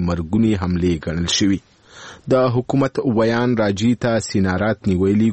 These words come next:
ګمان کیږي چې د جماعت توحید ملي په نوم یوه سریلانکایي اسلام پالې ډله به په دې بریدونو کې لاس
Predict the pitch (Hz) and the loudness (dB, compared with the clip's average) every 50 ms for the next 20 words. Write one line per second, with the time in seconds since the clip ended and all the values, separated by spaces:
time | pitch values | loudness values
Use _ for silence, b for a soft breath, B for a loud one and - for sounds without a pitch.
0 | 101 - 98 98 101 113 117 107 - - 107 95 87 92 87 - 95 85 87 78 | 0 0 0 2 2 2 0 0 -2 -2 -4 -2 -2 -2 -2 -2 -2 -2 -2 -2
1 | 85 87 87 95 98 - - - - 90 85 78 98 95 98 90 85 87 87 92 | 0 0 0 0 -2 -4 -4 -4 -2 -2 0 0 0 0 0 0 2 2 2 2
2 | 107 113 - 117 110 110 107 110 104 95 92 87 - - 82 82 82 82 85 82 | 0 0 0 0 2 2 2 2 2 0 -2 -2 -6 -8 -6 -4 -2 -2 -2 -2
3 | - 90 90 104 107 - - - 87 82 82 - - 104 113 120 117 107 113 113 | -2 0 0 0 0 0 -2 -4 -2 -2 -2 -2 0 0 0 2 2 0 0 0
4 | 117 110 120 131 131 B B B B B B B B _ - - 101 90 85 82 | 0 0 0 -2 -2 B B B B B B B B _ -4 -2 -2 0 0 0
5 | 78 98 101 90 85 80 85 76 90 90 92 87 - - 104 95 80 71 73 - | 0 0 0 0 -2 -4 -4 -2 0 0 0 -2 -2 -2 -2 -2 -2 -2 -4 -6